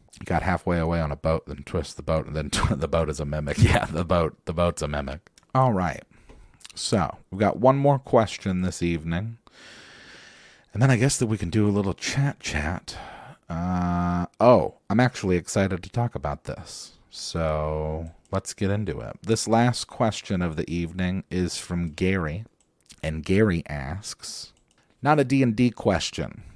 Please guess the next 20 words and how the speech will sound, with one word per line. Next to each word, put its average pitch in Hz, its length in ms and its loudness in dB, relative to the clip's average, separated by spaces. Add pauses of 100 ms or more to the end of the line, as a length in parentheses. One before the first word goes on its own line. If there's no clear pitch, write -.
(120)
but 95 100 0
a 92 60 0
few 151 220 2
times 117 520 2
you've 98 160 0
made 101 300 2
jokes 110 400 0
about 87 320 -2
no 101 140 2
one 104 240 2
listening 98 400 -2
to 87 80 -4
Bard 95 200 0
Advice 92 440 -2
caring 98 400 0
about 95 280 -2
sports, - 680 2 (400)
but 104 100 2
I 139 200 6
do. 117 400 4